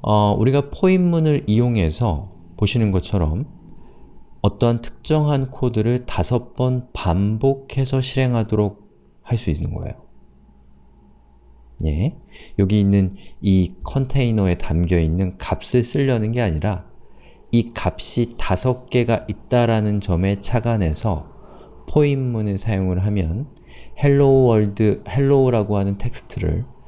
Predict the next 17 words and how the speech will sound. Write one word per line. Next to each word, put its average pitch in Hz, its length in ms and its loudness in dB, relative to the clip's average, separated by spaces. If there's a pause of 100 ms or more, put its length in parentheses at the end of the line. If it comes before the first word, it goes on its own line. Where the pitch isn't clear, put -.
(200)
헬로우라는 120 760 2
문자를 98 760 2 (340)
다섯 - 480 -2
번 139 340 -4
화면에 90 380 -4
출력할 - 460 -2
수가 - 220 -2
있는 73 220 -4
거죠. - 300 -12 (480)
즉, - 260 -4 (360)
반복 87 540 0
작업을 95 400 0
할 85 100 0
수 - 140 -8
있게 78 200 -6
되는 78 240 -4
겁니다. 92 380 -12